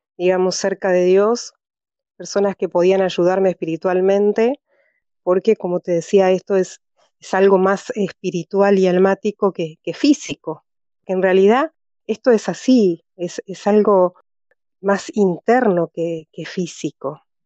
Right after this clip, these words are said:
Eh, es una carencia espiritual y almática, y, y uno necesita tratarla de esta manera, tratarla, eh,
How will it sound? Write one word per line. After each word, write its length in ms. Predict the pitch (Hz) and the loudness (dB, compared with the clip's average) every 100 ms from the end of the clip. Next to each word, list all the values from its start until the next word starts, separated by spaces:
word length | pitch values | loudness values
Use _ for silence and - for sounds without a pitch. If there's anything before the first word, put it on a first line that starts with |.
| _ _ _ _ _ | _ _ _ _ _
Eh, 340 | 185 175 175 - | -4 -2 -2 -6
es 220 | 202 196 285 | -6 -2 2
una 180 | 262 | 2
carencia 800 | 208 175 175 196 190 214 185 180 156 | 2 0 2 2 2 2 2 0 -8
espiritual 720 | - _ 180 165 165 190 185 | -20 _ -10 -8 -6 -2 2
y 60 | 185 | 4
almática, 720 | 170 175 175 - 151 - 147 160 | 2 2 -2 -4 -14 -6 -6 -4
y, 440 | 165 165 160 139 | -6 -6 -8 -12
y 140 | 165 175 | -4 0
uno 180 | 196 | 2
necesita 560 | 202 185 180 - - 180 | 4 2 0 -8 -6 -6
tratarla 800 | - 170 156 180 175 180 185 190 _ _ _ _ | -2 -4 -2 -4 0 0 0 -2 _ _ _ _
de 120 | 156 | -2
esta 240 | 165 - | -2 -2
manera, 680 | 180 165 175 202 175 156 156 _ | -4 0 4 4 4 2 -4 _
tratarla, 720 | 151 151 - 165 175 175 185 - _ _ _ _ | -6 -6 -4 -2 0 0 -2 -8 _ _ _ _
eh, 680 | 170 151 143 143 151 143 | -2 0 0 -2 -8 -16